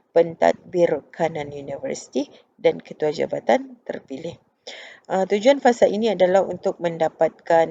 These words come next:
uh, pandangan mendalam berkenaan cabaran, kekangan dan faktor kejayaan dalam melaksanakan tadbir urus berintegriti di institusi. Data temu bual ini akan dianalisis menggunakan analisis tematik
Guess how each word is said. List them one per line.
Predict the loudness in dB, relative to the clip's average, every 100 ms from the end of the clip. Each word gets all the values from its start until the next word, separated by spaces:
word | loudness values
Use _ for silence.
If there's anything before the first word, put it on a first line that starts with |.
| -4
uh, | -8 -8
pandangan | -4 -4 -2 -6 -8 -12
mendalam | -10 -6 -6 -2 2 2 2 -6 -20 -20
berkenaan | 0 0 0 -4 -2 -4 -2
cabaran, | 0 2 2 2 -2
kekangan | -6 -4 -4 -2 -4 -2
dan | -2 -2
faktor | -6 -8 _ 2 2 0 -10 _
kejayaan | _ 0 0 0 0 -2 -2 -2
dalam | -2 -2
melaksanakan | -4 -6 -6 -8 -8 -4 -4 -4
tadbir | -6 -2 -2 -2
urus | -6 -6 -8
berintegriti | -8 -8 -6 -8 -8 -12 -12 -14
di | -12 -14 -14 -16
institusi. | -16 -18 -14 -14 -10 -12 -12 -20 -20 -20
Data | 2 2 4 2
temu | 2 -2 -4
bual | 2 2 2
ini | -6 -4 -4
akan | -4 -4
dianalisis | -4 -4 -6 -8 -6 -6 -4
menggunakan | -6 -6 -8 -8 0 2 2 0 -20 -20 -12
analisis | -8 -6 -8 -10 -10 -10
tematik | -10 -10 -12 -8 -8